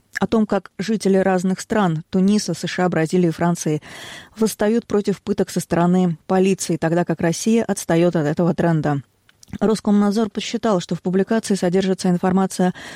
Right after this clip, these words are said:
о способе совершения самоубийства Эльназом Пиркиным после пыток в полиции Нижнекамска в две тысячи семнадцатом году. Полицейских, участвовавших в пытках, приговорили к реальным срокам. Президент С Ш А Джо Байден в телефонном разговоре с Владимиром Путиным упомянул покушение на российского оппозиционного политика Алексея Навального.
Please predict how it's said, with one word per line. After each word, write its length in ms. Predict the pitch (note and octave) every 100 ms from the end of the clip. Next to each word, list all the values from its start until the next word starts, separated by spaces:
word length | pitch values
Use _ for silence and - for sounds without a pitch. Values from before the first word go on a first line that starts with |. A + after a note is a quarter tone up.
| - -
о 100 | A3
способе 460 | - A3 - G3+
совершения 560 | G3+ G#3+ G#3 - G3 F#3+
самоубийства 640 | - G3 G3+ G3 F3+ -
Эльназом 480 | E3+ F3 F3+ F3+ F3+
Пиркиным 580 | - G3+ F3+ E3+ D#3+ D3
после 380 | F3 F3 F3 E3+ -
пыток 260 | F#3+ -
в 80 | -
полиции 440 | - E3+ G#3 - G3+
Нижнекамска 760 | G3 G3 F#3 F#3+ F3+ D#3 -
в 40 | D#3+
две 160 | E3
тысячи 320 | F3+ F#3 F#3
семнадцатом 580 | F#3+ F3+ D#3+ D#3 - E3+
году. 320 | E3 E3 D#3 D3+ - - - - -
Полицейских, 520 | A#3+ A#3 G#3+ G#3 A3
участвовавших 600 | G#3 F3+ - F#3 - F3+
в 40 |
пытках, 360 | - F#3 - F#3
приговорили 500 | F3+ F3+ F3 E3 E3+
к 80 | -
реальным 320 | D#3+ D3 D3+
срокам. 520 | - D3 - C3+ C3 - _ _ _ _ _ _ - - - - -
Президент 420 | - A#3+ A#3 B3+
С 100 | -
Ш 200 | B3 B3
А 20 | A3
Джо 180 | F#3+
Байден 380 | G#3 G#3 G#3+ F3+
в 80 | F3
телефонном 420 | F#3 F3+ G#3 G3
разговоре 460 | F#3+ F3+ F#3+ F#3+ F#3+
с 80 | G3
Владимиром 480 | F#3+ G3 G3 G3+
Путиным 480 | G3 A3+ - F#3 F3
упомянул 420 | E3 F3+ F#3+ G#3
покушение 640 | G3 G3 - - A3 G3+ F#3+
на 140 | F#3
российского 440 | F3+ E3+ F#3+ - F3
оппозиционного 580 | E3+ E3 - F3 F3 E3
политика 420 | E3+ F3 F#3 -
Алексея 360 | D#3 - F#3
Навального. 640 | F3 E3+ F3 E3 D#3 D3+